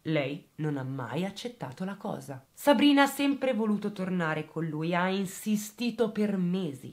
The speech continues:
L'ha perseguitato, l'ha accusato di falsità. Davanti ai racconti di quest'uomo non possono far altro che riappoggiare l'attenzione su Sabrina. La polizia prova di nuovo ad interrogarla, le chiede di nuovo di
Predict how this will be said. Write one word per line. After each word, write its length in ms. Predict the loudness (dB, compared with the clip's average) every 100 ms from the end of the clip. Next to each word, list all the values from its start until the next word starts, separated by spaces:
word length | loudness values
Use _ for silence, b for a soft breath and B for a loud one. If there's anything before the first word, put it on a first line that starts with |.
| -8
L'ha 160 | -2 0
perseguitato, 840 | 0 -2 -2 -2 0 0 0 -6 -6
l'ha 140 | -6
accusato 480 | -4 -2 0 0 -2
di 100 | -4
falsità. 640 | -2 -4 -4 -4 -6 -6
Davanti 800 | 2 4 8 8 8 2 -6 -16 -8
ai 120 | -6
racconti 420 | -6 -4 -4 -4
di 100 | -6
quest'uomo 800 | -6 -8 -8 -6 0 0 0 0
non 160 | 0 -2
possono 420 | -4 -8 -4 -6
far 220 | 0 2
altro 320 | 4 4 0 -6
che 240 | -6 -8
riappoggiare 880 | -4 -4 -4 -4 -6 -4 -4 -4 -4
l'attenzione 880 | -4 -4 -6 -6 -8 -6 -4 -2 -6
su 160 | -8
Sabrina. 560 | -8 -2 2 2 2 -4
La 60 | -2
polizia 360 | 0 0 0
prova 240 | 2 2 2
di 80 | 2
nuovo 180 | 2
ad 100 | 2
interrogarla, 1000 | 2 -2 -2 -2 2 2 2 2 0 0 -4
le 140 | -4
chiede 420 | 0 2 4 2
di 140 | 0 2
nuovo 420 | 6 6 6 2
di 480 | -2 -2 -2 -2